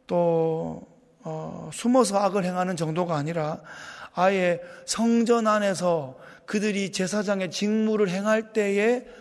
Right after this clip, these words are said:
악을 행하고 있는 걸 내가 봤다. 이렇게 고발하십니다. 어, 십삼 절에서는 우매하다 이렇게 지적하시는데요. 지혜롭고 총명해도 이 사역을 잘 감당할까 말까 한데 우매하대요.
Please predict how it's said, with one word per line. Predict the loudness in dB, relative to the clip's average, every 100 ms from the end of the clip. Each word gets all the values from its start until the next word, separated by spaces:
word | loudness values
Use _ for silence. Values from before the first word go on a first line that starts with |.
| -16
악을 | -6 2 2
행하고 | 2 0 -2
있는 | -2 -2
걸 | -2
내가 | -2 -2
봤다. | -4 -8 -6 -6 -6 -12 -20 -20 -10
이렇게 | -4 -4 -2
고발하십니다. | -2 2 2 2 -2 -6 -8 -12 -20 _ _ _ _ _ -20 -20 -20 -20 _ _ _ -12
어, | -10
십삼 | -8 -4 0 2
절에서는 | 4 4 2 0 0 2
우매하다 | 4 6 6 6 6 6
이렇게 | 4 0 -2
지적하시는데요. | -2 -2 -2 -2 -2 -6 -6 -6 -8 -16 -20 -20 -20 -20 -20 -20 -20 -20 -14
지혜롭고 | -4 2 4 6 4 2
총명해도 | 0 -2 0 2 2 2 0
이 |
사역을 | 0 0 0 0
잘 | -2 -2
감당할까 | 0 -2 -2 0 0
말까 | -2 -2 -4
한데 | -6 -6 -6 -6
우매하대요. | -2 0 2 2 2 0 -2 -6 -8